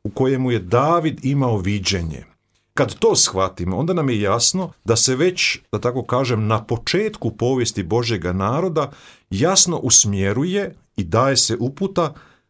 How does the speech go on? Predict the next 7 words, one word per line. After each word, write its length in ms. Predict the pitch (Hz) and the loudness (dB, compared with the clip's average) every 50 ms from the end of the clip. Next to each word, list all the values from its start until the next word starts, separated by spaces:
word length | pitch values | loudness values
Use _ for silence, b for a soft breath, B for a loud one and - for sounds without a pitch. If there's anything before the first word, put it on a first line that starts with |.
| B _ | B _
što 400 | - - - - - - 190 208 | -6 -4 -4 -2 0 2 0 0
to 260 | 202 - - 196 180 | 0 0 0 0 0
Bog 460 | 147 113 110 160 170 170 160 135 120 - | 0 2 2 4 4 6 4 2 0 -2
očekuje 880 | - 127 135 131 - - - 151 160 160 156 - 123 113 113 107 104 104 | -2 -2 -2 -2 -2 0 2 2 2 2 0 -2 -2 0 2 0 -2 -2
kao 420 | - - 127 123 120 110 107 90 82 - - | -2 0 2 4 4 4 2 0 -4 -6 -2
pravo 400 | - 120 120 120 120 113 107 98 | 2 2 4 4 2 2 0 0
bogoštovlje, 880 | 82 85 104 113 113 139 180 160 - - 156 156 147 143 135 135 127 | 0 2 0 2 2 0 -2 -4 -2 -2 0 0 0 2 0 0 -2